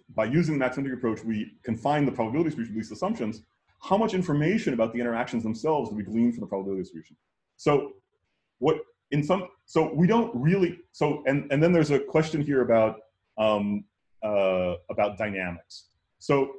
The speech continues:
let me emphasize again, this is a description of the probability distribution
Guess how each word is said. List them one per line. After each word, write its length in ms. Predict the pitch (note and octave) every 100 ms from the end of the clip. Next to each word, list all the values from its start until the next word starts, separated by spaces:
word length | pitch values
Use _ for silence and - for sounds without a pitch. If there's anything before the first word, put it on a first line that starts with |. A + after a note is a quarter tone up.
| -
let 120 | F3+
me 120 | G3+
emphasize 480 | F3 F3+ F3 D#3 C#3
again, 380 | B2+ C3+ B2 G#2+
this 160 | D3+ D#3+
is 160 | F3+ C#3
a 40 |
description 680 | A#2+ B2 - A3 A3+ E3 C#3
of 120 | A#2
the 60 | A#2+
probability 600 | - C#3 C#3 - F#3 F3+
distribution 680 | C#3+ - A#2 A#2 A2+ G#2+